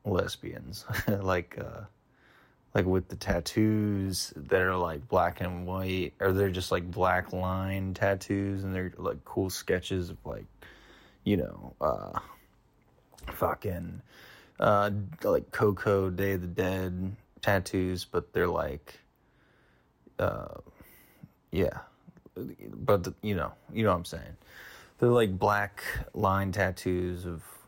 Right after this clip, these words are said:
uh, bullshit, like, maybe, like, a light bulb in the, in the little, like, uh, little hot wire inside the light bulb maybe says something like infinity or something. And then,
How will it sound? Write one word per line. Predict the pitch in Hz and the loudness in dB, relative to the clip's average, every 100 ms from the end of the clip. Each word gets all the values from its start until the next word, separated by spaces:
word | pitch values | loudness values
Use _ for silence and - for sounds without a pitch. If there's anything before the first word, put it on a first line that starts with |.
| _ - _ - | _ -20 _ -6
uh, | 58 55 55 - - _ _ - | -6 -6 -8 -10 -14 _ _ -12
bullshit, | 104 85 85 - 90 87 | -2 2 2 0 0 0
like, | 76 | 0
maybe, | 92 98 95 | -2 0 2
like, | 95 | 2
a | 87 | 2
light | 90 92 90 | 0 -2 -2
bulb | 92 90 90 92 | -4 -2 -2 -4
in | - 95 | -4 -2
the, | 92 90 - | -2 -2 -4
in | 110 95 | -2 0
the | 92 92 90 | 2 2 0
little, | - 95 92 92 90 87 | -2 -4 -2 -2 -4 -6
like, | 87 76 69 - - | -8 -10 -12 -8 -8
uh, | - 50 50 - - - - - - _ _ | -8 -10 -12 -16 -20 -20 -20 -20 -20 _ _
little | - 98 90 | 4 4 4
hot | - 95 73 | 4 2 2
wire | 85 95 98 104 | 2 4 4 2
inside | 101 92 98 98 | 0 2 4 6
the | 104 | 4
light | 107 110 | 4 4
bulb | 110 107 | 2 4
maybe | 95 90 | 2 0
says | - 92 92 | 2 2 2
something | - 107 104 113 101 | 2 2 2 0 2
like | 90 87 82 _ - | 0 -2 -8 _ -2
infinity | 98 90 92 92 101 110 | -2 2 2 2 2 2
or | 117 | 0
something. | 110 127 147 143 _ - - - - - - _ _ - 233 | 0 0 -2 -4 _ -20 -20 -20 -20 -20 -20 _ _ -10 0
And | 101 | 4
then, | 98 95 95 92 | 6 4 2 -2